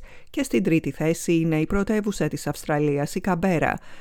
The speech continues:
με οκτακόσιες σαράντα πέντε χιλιάδες οκτακόσια εβδομήντα πέντε δολάρια. Στην Αδελαΐδα η μέση τιμή μιας κατοικίας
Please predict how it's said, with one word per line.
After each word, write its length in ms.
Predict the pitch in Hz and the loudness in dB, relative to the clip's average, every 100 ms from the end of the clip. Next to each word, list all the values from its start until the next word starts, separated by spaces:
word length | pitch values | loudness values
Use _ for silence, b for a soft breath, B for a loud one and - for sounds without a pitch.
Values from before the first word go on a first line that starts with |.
| B | B
με 220 | 214 214 | 2 4
οκτακόσιες 760 | 208 - 170 170 170 165 - 170 | 2 2 0 4 2 2 -2 0
σαράντα 520 | 185 170 160 156 156 | 2 4 2 2 0
πέντε 340 | - 151 151 | 0 0 0
χιλιάδες 720 | 151 - 151 143 147 156 156 - | 0 0 2 2 0 -2 -2 -2
οκτακόσια 800 | 170 170 - 160 151 147 - 147 | -2 -2 -4 -4 -4 -4 -2 -2
εβδομήντα 600 | 175 156 160 147 139 147 | -2 0 0 2 0 -2
πέντε 280 | - 151 143 | -2 -2 -2
δολάρια. 600 | 151 202 214 185 143 - - - - B B B B B | -2 0 0 0 -2 -2 -4 -10 -20 B B B B B
Στην 220 | - 277 | 0 4
Αδελαΐδα 640 | 285 262 233 214 220 214 | 6 6 6 6 4 4
η 60 | 202 | 4
μέση 340 | 190 196 - | 4 2 0
τιμή 320 | 190 190 190 190 | 0 2 2 2
μιας 240 | 185 185 | 0 0
κατοικίας 720 | - 175 156 - 160 190 240 | 0 0 -2 2 4 4 0